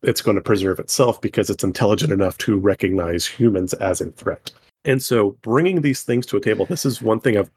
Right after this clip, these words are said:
always wanted to do, is get something going with these constructs. And now with, you know, where the Artificer is an official class or something like that, you could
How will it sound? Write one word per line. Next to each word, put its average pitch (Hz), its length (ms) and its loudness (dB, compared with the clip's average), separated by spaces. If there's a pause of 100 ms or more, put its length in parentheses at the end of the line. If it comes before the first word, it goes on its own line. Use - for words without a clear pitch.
always 104 460 2
wanted 95 240 -4
to 95 80 -6
do, 95 260 -2
is 95 180 -4
get 101 400 -2 (420)
something 113 360 -2
going 104 200 2
with 98 120 -6
these - 120 -10
constructs. 123 600 -2
And 107 160 -4
now 107 180 2
with, 107 340 -2
you 104 80 -4
know, 92 300 -2
where 101 140 0
the - 200 -6
Artificer 110 480 0
is 95 120 -2
an 98 100 -2
official - 340 -6
class 101 260 -4
or 107 40 -12
something 104 240 -8
like 98 140 -6
that, 98 200 -4
you 110 160 -4
could 113 180 -2